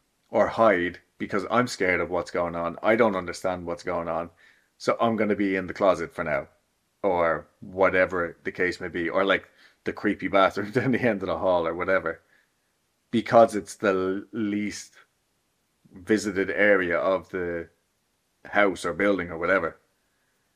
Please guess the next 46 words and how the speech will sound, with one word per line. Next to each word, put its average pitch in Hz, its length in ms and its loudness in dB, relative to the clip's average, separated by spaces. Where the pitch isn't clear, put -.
And 104 120 -4
so 113 80 -2
the 98 120 -4
fact - 560 2
that 110 360 2
nothing 135 320 -2
happened 120 320 0
in 101 80 -4
the 92 80 -4
house 95 280 0
until 110 300 -2
they 104 100 0
set 98 300 -2
up 104 260 -2
the 90 540 -8
band 104 400 2
music 113 320 0
equipment 92 560 -2
in 113 200 -2
that 95 200 2
section, 90 560 -2
and 87 180 -10
then 87 340 -2
straight 110 600 0
away, 85 380 -2
it - 40 -6
was 92 160 -2
like, 92 200 0
what 101 140 -4
did - 60 -12
she - 180 -12
say? 95 240 -2
Like, 87 200 -4
it 87 100 -8
sounded 98 280 -2
like 92 120 -2
someone 101 240 -6
was 90 80 -10
going 98 240 0
through 104 160 -4
with 87 100 -4
a 82 40 -12
sledgehammer, 90 640 -2
wrecking 98 380 0
the 82 80 -8
place. 80 420 -10